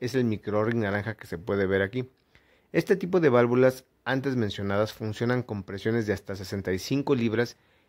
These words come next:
y a no más de doscientos kilómetros por hora. Las válvulas para competencia son especiales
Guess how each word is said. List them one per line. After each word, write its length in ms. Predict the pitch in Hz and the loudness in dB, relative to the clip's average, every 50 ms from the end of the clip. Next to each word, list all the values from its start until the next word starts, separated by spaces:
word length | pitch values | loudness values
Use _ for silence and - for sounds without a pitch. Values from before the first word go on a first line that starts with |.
| _ _ _ | _ _ _
y 120 | 120 123 | 2 4
a 40 | 127 | 6
no 140 | 135 147 151 | 6 6 4
más 200 | 151 151 147 139 | 6 6 4 6
de 100 | 147 143 | 6 4
doscientos 500 | 117 110 - - 117 113 107 120 117 - | 4 2 2 2 0 0 2 -2 -6 -6
kilómetros 480 | - 104 98 98 101 101 95 101 98 - | -8 -8 -6 -4 -4 -4 -4 -4 -8 -6
por 180 | - 110 110 | -6 -2 0
hora. 220 | 113 113 104 104 - _ _ _ _ _ _ _ _ | 0 0 -2 -4 -10 _ _ _ _ _ _ _ _
Las 240 | _ 110 120 120 113 | _ 4 4 4 6
válvulas 440 | 127 151 165 170 180 190 185 175 - | 6 6 6 6 6 4 4 2 0
para 240 | - - 107 104 95 | -6 -6 -6 -6 -4
competencia 560 | - 104 95 107 95 - 107 107 104 117 107 | -4 -4 -4 -4 -4 -4 -4 -2 -2 -2 -4
son 200 | 101 - 113 113 | -2 0 0 0
especiales 760 | 113 110 - - 92 - - 107 95 92 101 110 104 - - | 0 -2 -4 -12 -16 -6 -2 -2 0 2 0 0 -2 -4 -10